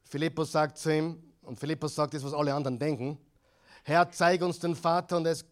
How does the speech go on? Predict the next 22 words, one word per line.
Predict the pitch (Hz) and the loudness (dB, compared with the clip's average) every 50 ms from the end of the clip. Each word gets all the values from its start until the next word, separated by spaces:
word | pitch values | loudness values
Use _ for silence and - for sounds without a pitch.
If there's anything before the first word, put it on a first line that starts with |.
| _ | _
ist | - 165 165 165 165 175 | -4 -4 -4 -4 -4 -2
uns | 160 156 147 - - | -2 -2 -2 -6 -6
genug.“ | - 156 151 147 147 139 127 120 - - - _ _ _ _ _ - _ - _ - | -4 -2 -2 0 0 -2 -4 -6 -10 -16 -20 _ _ _ _ _ -20 _ -20 _ -6
Vers | 127 139 143 113 | -4 -4 -4 -2
neun, | 143 151 156 165 180 190 208 202 - _ _ _ _ _ _ _ _ _ _ _ | 0 2 2 2 2 2 0 -4 -6 _ _ _ _ _ _ _ _ _ _ _
Jesus | - 139 175 180 190 196 - | -2 0 0 2 2 0 2
sagt | - 180 180 185 165 - | 4 4 4 4 2 0
zu | - 190 | 0 2
ihm, | 196 196 | 2 2
„Solange | 143 156 170 170 180 196 196 196 | 2 0 0 2 2 0 0 0
schon | - 190 190 160 | 0 0 -2 0
bin | 147 185 185 | -2 -2 -2
ich | 185 156 120 | -4 -2 0
bei | 170 175 180 175 165 | 0 2 2 4 2
euch | 165 165 165 - - - - - - | 2 0 -2 -8 -16 -20 -20 -20 -10
und | - 160 143 | -8 -4 0
du | 175 | 2
hast | 180 180 - - | 0 0 0 -2
mich | 175 175 | -2 -2
nicht | 170 185 - 175 | -2 -2 -2 -4
erkannt, | 170 147 151 170 190 - | -4 -2 -2 -4 -4 -4
Philippus. | - 185 180 180 180 135 175 202 196 - - - | -4 -4 -2 -2 -2 -2 -4 -6 -6 -8 -12 -18